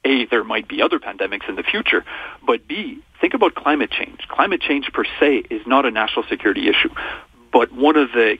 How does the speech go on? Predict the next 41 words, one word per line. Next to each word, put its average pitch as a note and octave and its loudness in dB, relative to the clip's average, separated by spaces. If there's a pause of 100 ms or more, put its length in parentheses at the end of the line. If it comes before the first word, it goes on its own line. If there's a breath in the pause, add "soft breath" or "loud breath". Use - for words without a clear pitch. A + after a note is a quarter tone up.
(140)
key G#3+ -6
economic C#3+ -2
sectors A2 -2
in A2 -2
the A2 -2
coming C3 0
years C3+ 0
and G#2 -10
decades C#3+ -2
will B2 0
be C3 0 (460 loud breath)
all E3 6
of C#3+ 2
those B2+ -2
technologies C3 0 (100)
to, A2 2
to A2 0
better B2+ 2
adapt C3 0
ourselves A2 0
to - -2
climate A2+ 0
change, - -4 (460 loud breath)
right? G#2+ 2 (220)
That C3 2
will C3 -2
be B2 -2
an A#2 0
extremely D3+ 2
critical, C3 0
uh, G#2+ 0 (160)
sector C3 0
of A2+ -2
economic A2 0
activity A#2 -2
in A#2 -8
Canada A2 0
and G2+ -12
beyond. G#2 0 (360 loud breath)
Already A#2+ 0
we're A#2+ -8